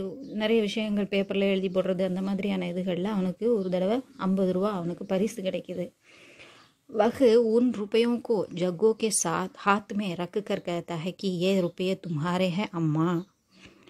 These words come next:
அவன் அந்த ரூபாயை, ஐம்பது ரூபாயை அவங்க அம்மா கையில வச்சு, அதாவது அந்த ஜக்கோவோட கையில வச்சு, "இது உன்னோடதுமா" அப்படின்னு சொல்லி கொடுக்குறான்.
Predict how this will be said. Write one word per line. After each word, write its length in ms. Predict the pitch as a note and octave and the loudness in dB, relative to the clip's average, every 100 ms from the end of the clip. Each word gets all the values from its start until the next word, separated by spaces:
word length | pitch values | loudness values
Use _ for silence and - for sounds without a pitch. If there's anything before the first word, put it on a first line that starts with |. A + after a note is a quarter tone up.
| - | -10
அவன் 180 | F#3+ G3 | -2 0
அந்த 240 | G3 F#3 | 2 2
ரூபாயை, 460 | F3+ G#3+ A3 F3+ E3+ - _ | 2 2 2 2 -2 -8 _
ஐம்பது 320 | - F3+ F#3+ F3+ | -6 0 2 2
ரூபாயை 520 | F3+ A#3 E3 G3 C#4 - - | 2 0 0 -2 -4 -8 -10
அவங்க 260 | F#3+ F3+ | -8 -6
அம்மா 300 | F3 F#3 G3 G3 | -4 -2 -4 -2
கையில 220 | F#3 G3 | -2 0
வச்சு, 360 | F#3 F3 - | 0 -2 -6
அதாவது 340 | G3+ F#3+ F#3+ F#3+ | 0 2 4 4
அந்த 140 | F3+ | 2
ஜக்கோவோட 560 | D#3+ F3+ E3+ G#3 G3 F3 | 0 0 2 2 2 0
கையில 240 | E3+ F3+ F#3+ | -4 -4 -2
வச்சு, 420 | E3+ - A3 C#4 _ - - - | -4 -4 -4 -4 _ -20 -20 -8
"இது 200 | G3 F#3+ | 0 2
உன்னோடதுமா" 680 | F3+ A3 A3 F#3+ F3 F3+ E3+ - | 4 4 4 4 4 2 0 -4
அப்படின்னு 240 | E3 E3+ | -6 -4
சொல்லி 360 | E3+ E3 E3+ C4+ - | -4 -4 -4 -6 -6
கொடுக்குறான். 360 | D#3+ D#3+ D#3 | -6 -4 -6